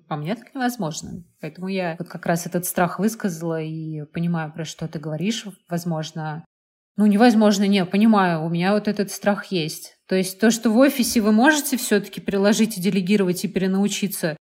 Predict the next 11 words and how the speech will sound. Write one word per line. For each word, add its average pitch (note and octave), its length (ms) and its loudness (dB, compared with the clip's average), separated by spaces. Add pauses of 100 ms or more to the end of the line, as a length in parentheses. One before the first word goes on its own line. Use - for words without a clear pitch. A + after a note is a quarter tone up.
(100)
то F#3 40 -4
в F3 40 -6
профессии A3 520 0
мамы G3 340 0
это F3+ 120 -8
практически F3+ 600 -6
невозможно. E3+ 1000 -4
Это E3 240 -8
тем F3 200 -6
более F3+ 420 -2
же E3 320 -4